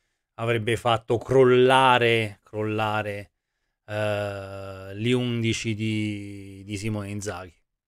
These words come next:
E invece, eh, l'Inter ha, ha passato la tempesta, si è rialzata,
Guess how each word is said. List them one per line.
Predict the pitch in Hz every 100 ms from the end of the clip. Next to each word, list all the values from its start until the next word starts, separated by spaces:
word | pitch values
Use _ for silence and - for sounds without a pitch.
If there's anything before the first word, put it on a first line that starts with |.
| _ _ _
E | 139
invece, | 147 156 151 - 113 -
eh, | - - 120
l'Inter | 131 113 110
ha, | 107 98 110 107 101 101 104 _ _ _ _
ha | _ _
passato | 123 - 139 123 117
la | 123
tempesta, | 175 185 170 104 - - _ _ _ _ _ _ _ _
si | - 123
è |
rialzata, | 120 160 170 185 131 95 95